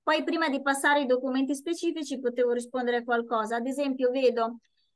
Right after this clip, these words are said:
"Mi conferma gentilmente che un tecnico comunale con part-time inferiore al cinquanta non è tenuto a comunicare e ottenere l'autorizzazione di appartenenza a prestare presso un altro ente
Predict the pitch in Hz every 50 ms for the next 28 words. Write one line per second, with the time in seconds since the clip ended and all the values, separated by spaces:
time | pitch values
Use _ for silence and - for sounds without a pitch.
0 | _ _ _ 269 262 277 277 294 285 285 277 277 330 349 370 370 349 311 254 240
1 | 262 262 262 262 285 269 269 269 285 294 302 320 311 - - 330 330 285 - 254
2 | 247 247 254 285 302 302 330 294 269 262 247 240 240 247 247 240 247 254 254 240
3 | 233 226 226 226 226 233 240 233 240 247 247 247 - 302 320 302 262 240 233 233
4 | 247 247 254 269 254 240 226 226 220 - 247 240 240 240 254 262 254 269 277 277
5 | 277 277 302 302 294 269 262 262 269 294 330 320 277 269 262 - _ _ _ _
6 | _ _ - 269 262 269 294 277 254 254 233 226 226 240 240 240 240 247 254 254
7 | 262 302 294 269 240 233 226 233 233 - 262 262 277 262 247 233 226 226 226 -
8 | 240 233 240 240 247 247 - 302 285 247 226 226 - 240 240 - - 277 311 330
9 | - 302 - - - 254 254 - - 302 269 247 233 233 226 - - 285 269 277
10 | 277 - - 240 240 247 262 269 262 - 269 269 254 247 247 240 247 247 247 262
11 | 285 330 339 -